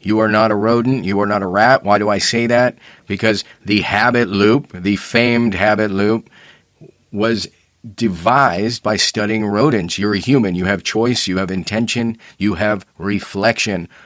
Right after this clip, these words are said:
par, as a methodology for habit cultivation, is a process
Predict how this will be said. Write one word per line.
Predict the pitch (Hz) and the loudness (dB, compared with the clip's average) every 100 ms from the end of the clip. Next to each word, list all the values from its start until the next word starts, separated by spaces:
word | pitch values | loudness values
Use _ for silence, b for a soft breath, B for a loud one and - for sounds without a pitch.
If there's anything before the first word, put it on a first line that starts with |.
| b - | b -14
par, | - 131 92 87 117 - | -2 2 2 0 -6 -8
as | 95 95 | -6 -4
a | 101 | -2
methodology | 95 110 - 120 110 107 107 | 0 -2 -2 2 4 2 0
for | 107 - 87 | -4 -4 -4
habit | 95 104 110 110 _ - | -4 -4 -4 -6 _ -12
cultivation, | 120 117 - 104 90 120 139 - 95 85 117 _ _ _ _ _ _ _ _ _ _ | -8 -6 -6 -6 -2 0 0 -2 -6 -6 -10 _ _ _ _ _ _ _ _ _ _
is | - 101 107 | -6 -4 -4
a | 101 | -6
process | - - 131 151 135 - 71 73 - | -6 -6 -4 -2 -2 -6 -8 -10 -12